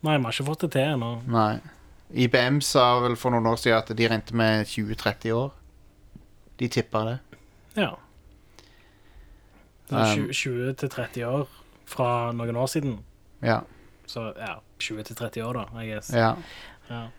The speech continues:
Speaker 2: Eh, det er litt funny, for at, eh, med ko-, vi, når det blir en realitet, så kommer ikke kryptering til å f-,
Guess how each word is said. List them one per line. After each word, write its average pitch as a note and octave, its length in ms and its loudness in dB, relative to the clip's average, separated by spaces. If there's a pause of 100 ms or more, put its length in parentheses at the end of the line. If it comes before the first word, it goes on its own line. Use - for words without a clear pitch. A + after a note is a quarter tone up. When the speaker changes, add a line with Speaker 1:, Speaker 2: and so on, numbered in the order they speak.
(260)
Speaker 2:
Eh, A2+ 720 4
det A#2 100 -2
er C3+ 100 8
litt C#3 100 0
funny, C3 240 4
for B2+ 140 0
at, B2 200 2
eh, A#2+ 120 4
med A#2+ 320 2
ko-, - 160 -4
vi, B2 480 -2
når C3+ 180 4
det B2+ 140 4
blir B2+ 140 4
en A#2 80 0
realitet, A#2 440 2
så - 140 -12
kommer A#2 240 0
ikke A#2+ 220 -2
kryptering A2+ 500 -2
til G#2 120 -6
å - 40 -12
f-, - 140 -16